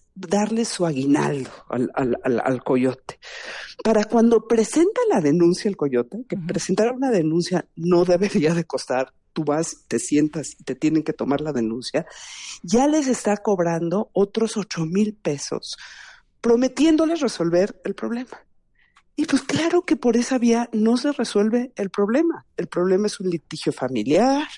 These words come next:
Speaker 1: tienes que mandar la pensión alimenticia, tienes que de-, demandar el divorcio, o sea, es otro, otra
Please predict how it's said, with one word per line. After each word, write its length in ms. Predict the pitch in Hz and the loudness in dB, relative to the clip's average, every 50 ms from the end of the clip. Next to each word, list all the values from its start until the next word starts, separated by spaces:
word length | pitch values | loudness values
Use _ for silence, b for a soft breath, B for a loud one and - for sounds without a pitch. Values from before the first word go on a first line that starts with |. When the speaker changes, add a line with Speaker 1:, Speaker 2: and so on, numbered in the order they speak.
| - B B B B B B B B | -18 B B B B B B B B
Speaker 1:
tienes 340 | B - 156 151 156 156 156 | B 0 2 4 4 2 0
que 120 | - - - - | -4 -12 -10 -8
mandar 420 | 123 113 - 123 127 147 147 143 | -8 -8 -8 -6 -2 -2 0 2
la 140 | 143 123 - | 2 0 0
pensión 420 | - 123 117 - - 151 143 139 135 | 0 -2 -4 -2 0 0 0 0 0
alimenticia, 1040 | 127 123 117 110 117 113 120 - _ - 226 240 262 247 - - 269 269 254 - B B B B B B B B B | -2 -4 -6 -8 -8 -10 -12 -6 _ 2 4 6 4 4 2 2 0 0 0 -2 B B B B B B B B B
tienes 380 | - 160 151 151 143 - - | -2 0 0 0 0 -2 -4
que 140 | - - 131 | -4 -2 0
de-, 280 | 131 131 127 117 - - | 2 4 4 2 2 0
demandar 460 | - 139 127 123 123 127 127 127 127 | -2 0 0 0 0 0 0 0 -2
el 100 | 135 127 | -2 -2
divorcio, 760 | - 120 107 127 160 214 233 262 277 - - - 285 269 - - | -4 -4 0 2 4 4 4 4 2 0 -2 0 0 0 0 0
o 40 | - | -2
sea, 180 | - 233 - _ _ | -4 -6 -8 _ _
es 340 | - 302 311 294 - - - - _ | -2 0 0 0 -2 -6 -12 -10 _
otro, 640 | - 247 269 269 262 262 - 240 233 233 226 220 - _ _ _ _ _ _ _ | 0 2 4 4 2 0 0 0 0 0 0 -4 -8 _ _ _ _ _ _ _
otra 500 | - 226 240 233 - 233 220 208 196 | -2 0 0 0 0 -2 -2 -2 -4